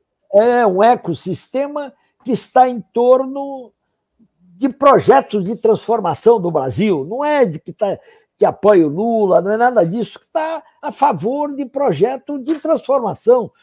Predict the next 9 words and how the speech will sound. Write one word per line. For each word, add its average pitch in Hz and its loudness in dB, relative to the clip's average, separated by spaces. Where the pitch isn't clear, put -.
do 165 -2
país, 160 -4
que 254 -4
inclusive 262 -6
desenvolve 196 -4
a 131 -6
crítica, 208 -6
necessária 196 2
crítica, 220 -4